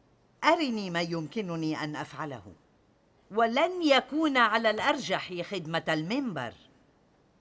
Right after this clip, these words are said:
ولن تذهبن إلى هوليوود لتصبحن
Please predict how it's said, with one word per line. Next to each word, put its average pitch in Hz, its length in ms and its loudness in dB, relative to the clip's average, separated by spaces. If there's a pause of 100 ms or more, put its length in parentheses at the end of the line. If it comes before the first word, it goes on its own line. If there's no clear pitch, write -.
(800)
ولن 247 320 4
تذهبن 233 500 2
إلى 147 360 -2
هوليوود 175 420 -2
لتصبحن 147 960 -4